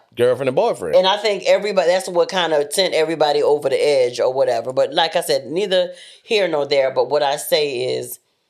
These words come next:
Speaker 2: you know, because ma-, because we take marriage seriously, because we hold that very, very dearly.
Speaker 1: Yeah.
Speaker 2: And what that means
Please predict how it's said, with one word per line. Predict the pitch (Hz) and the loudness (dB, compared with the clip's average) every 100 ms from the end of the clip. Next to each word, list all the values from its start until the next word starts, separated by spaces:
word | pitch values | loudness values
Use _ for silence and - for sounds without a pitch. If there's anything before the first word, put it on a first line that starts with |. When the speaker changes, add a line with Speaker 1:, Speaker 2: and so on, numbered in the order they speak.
| _ _ - | _ _ -4
Speaker 2:
you | 196 | -2
know, | 196 147 131 | 2 2 0
because | 143 - 185 151 147 | -4 -6 -2 -2 -2
ma-, | 139 139 123 | -2 -2 -2
because | 131 - 147 | -6 -4 -6
we | 135 147 | -6 -12
take | 147 165 127 | -4 -4 -4
marriage | 127 120 123 123 | -4 -4 -4 -6
seriously, | - 143 120 127 123 123 | -8 -8 -8 -8 -10 -10
because | 113 143 117 - - - _ | -6 -4 -4 -8 -20 -20 _
we | 127 139 | -10 -8
hold | 143 160 139 131 131 | -4 -2 -2 -6 0
that | 131 117 117 - | 0 2 -2 -8
very, | 131 143 151 151 151 143 | -4 0 2 0 -4 -8
very | 123 120 151 156 160 | -8 0 2 2 -2
dearly. | 139 135 120 117 117 117 101 | -6 -4 -4 -4 -8 -10 -6
Speaker 1:
Yeah. | 101 95 90 _ - | -4 -4 -6 _ -2
Speaker 2:
And | 139 131 123 127 | 0 0 -4 -4
what | 135 147 123 | 0 0 2
that | 139 135 139 | 0 0 -2
means | 147 139 127 123 123 123 | -4 -4 -6 -6 -6 -8